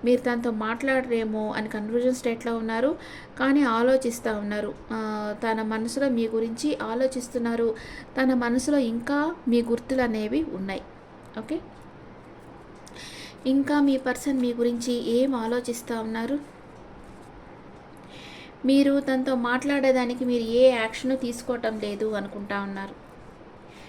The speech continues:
నువ్వేం నన్ను పట్టించుకోవటం లేదు అని మీ పర్సన్ అంటా ఉన్నారు మీతో. అవును, వీళ్ళు ఏడిపించేసి వెళ్తారు. ఎప్పుడొచ్చినా వీళ్ళని పట్టించుకుంటా ఉండాలి,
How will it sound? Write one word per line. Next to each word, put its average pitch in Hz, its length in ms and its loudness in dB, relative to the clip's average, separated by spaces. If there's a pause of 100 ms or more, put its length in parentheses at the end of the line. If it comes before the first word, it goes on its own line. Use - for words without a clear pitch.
(500)
నువ్వేం 247 400 2
నన్ను 240 220 0
పట్టించుకోవటం 226 800 -4
లేదు 208 280 -6 (1120)
అని 233 220 -2
మీ 226 180 -2
పర్సన్ 220 380 -6
అంటా 214 300 -6
ఉన్నారు 202 320 -6
మీతో. 196 280 -6 (1500)
అవును, 240 280 0
వీళ్ళు 226 240 2
ఏడిపించేసి 240 600 2
వెళ్తారు. 220 360 -2
ఎప్పుడొచ్చినా 240 640 0
వీళ్ళని 233 280 0
పట్టించుకుంటా 226 640 -6
ఉండాలి, 202 360 -8